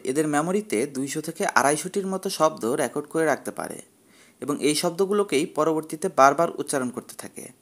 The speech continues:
যেটা এর আগে দেখানো অন্যান্য যে কোনো পাখির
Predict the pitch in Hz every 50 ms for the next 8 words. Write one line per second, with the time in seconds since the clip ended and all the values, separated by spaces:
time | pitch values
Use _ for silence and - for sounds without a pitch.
0 | _ _ _ _ _ _ _ - - - - - - _ _ - 127 135 143 190
1 | 196 - - - 151 160 139 - - 156 147 151 170 165 165 170 165 - 196 185
2 | 143 123 156 185 - - 127 139 151 151 156 156 165 180 185 156 135 147 156 151
3 | - - 175 170 - 135 135 135 175